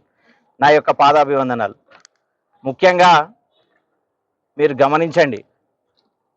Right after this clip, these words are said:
ఈరోజు తెలంగాణ ఆవిర్భావ దినోత్సవం రోజు సీఎం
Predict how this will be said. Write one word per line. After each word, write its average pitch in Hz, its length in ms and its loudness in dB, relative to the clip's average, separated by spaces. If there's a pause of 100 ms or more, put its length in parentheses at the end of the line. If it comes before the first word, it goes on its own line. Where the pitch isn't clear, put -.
(100)
ఈరోజు 170 420 2 (120)
తెలంగాణ 180 400 -2 (160)
ఆవిర్భావ 170 380 0 (100)
దినోత్సవం 165 560 -4
రోజు 165 240 0 (1300)
సీఎం 175 300 0